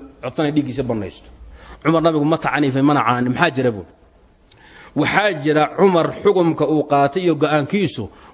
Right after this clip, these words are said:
waa mabni wa jaari calaa daahiri xukmi diin, buu Khadaabi. Xukumka sharciga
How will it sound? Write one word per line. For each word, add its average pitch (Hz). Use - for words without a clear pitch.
waa 151
mabni 175
wa 160
jaari 180
calaa 156
daahiri 160
xukmi 156
diin, 127
buu 117
Khadaabi. 131
Xukumka 202
sharciga 156